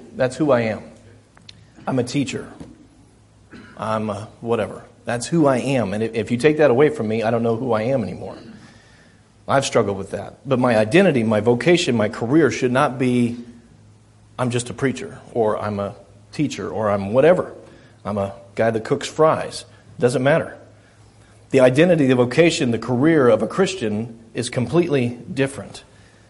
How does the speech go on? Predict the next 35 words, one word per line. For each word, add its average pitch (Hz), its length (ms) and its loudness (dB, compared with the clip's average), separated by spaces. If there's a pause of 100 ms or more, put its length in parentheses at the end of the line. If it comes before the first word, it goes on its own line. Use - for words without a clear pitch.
The 120 100 4
identity 156 440 6
is 135 100 4
the 131 120 2
image 151 240 2
of 131 80 -2
God. 131 300 4
We 113 80 -4
see 143 160 -2
that 131 240 0
from 127 200 0
the 117 80 -2
garden. 120 400 0
He's, 110 240 -10
he's 120 260 -6
saying, 127 280 0
"I'm 123 140 -2
gonna 143 120 0
create 139 360 0
you 135 100 -2
in 123 200 0
my 131 200 2
image." 139 480 -4 (680)
So - 140 -4
we 139 240 4
are 135 200 6
to 135 120 -6
reflect 120 480 2
the 123 120 0
image 120 200 2
of 123 100 -4
God. 151 360 2 (800)
The 123 80 4
vocation 131 680 4
is 131 400 0